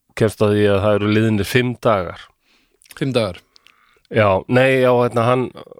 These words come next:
Speaker 1: rankar við sér bara, já, það er fimm dag-, fimm dögum seinna, sko, eftir að
Speaker 2: Mhm.
Speaker 1: hann hvarf, eh, þá rangar við sér að hann stendur bara við einhvern þjóðveg og hann man samt eftir því að sé þennan hlut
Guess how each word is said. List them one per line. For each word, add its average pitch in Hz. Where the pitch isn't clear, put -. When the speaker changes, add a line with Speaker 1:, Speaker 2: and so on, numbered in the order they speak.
Speaker 1:
rankar 123
við 127
sér 127
bara, 110
já, 113
það 104
er -
fimm 143
dag-, 123
fimm 147
dögum 117
seinna, 110
sko, -
eftir -
að 101
Speaker 2:
Mhm. 101
Speaker 1:
hann 98
hvarf, 90
eh, 101
þá 120
rangar 120
við 117
sér 117
að 107
hann -
stendur 120
bara 113
við 107
einhvern 98
þjóðveg 131
og 107
hann 107
man 123
samt 117
eftir 113
því 104
að 101
sé 120
þennan 101
hlut 113